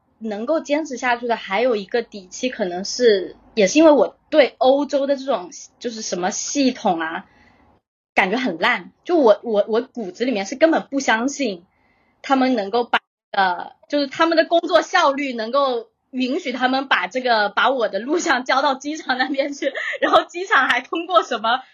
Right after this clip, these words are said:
东西来识别我，就是我根本觉得欧洲这个烂地方是做不到的。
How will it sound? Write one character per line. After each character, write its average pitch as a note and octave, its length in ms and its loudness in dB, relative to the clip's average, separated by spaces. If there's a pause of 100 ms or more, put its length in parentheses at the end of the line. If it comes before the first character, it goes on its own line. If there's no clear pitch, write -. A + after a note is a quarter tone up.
东 E4+ 160 4
西 F4 140 -8
来 C#4 160 4
识 C4 240 -8
别 D4 140 2
我， C4 100 0
就 G#4+ 100 0
是 A#4 140 4
我 E4 120 2
根 F#4+ 220 0
本 E4+ 120 4
觉 B3+ 120 -2
得 C#4+ 80 0
欧 F4+ 160 -2
洲 F#4 140 -2
这 F4+ 80 -10
个 E4+ 60 -6
烂 F4 280 2
地 E4+ 160 -2
方 D#4+ 200 2
是 G#4 120 -12
做 F#4 220 0
不 - 100 -8
到 - 80 2 (440)
的。 G#3+ 160 -6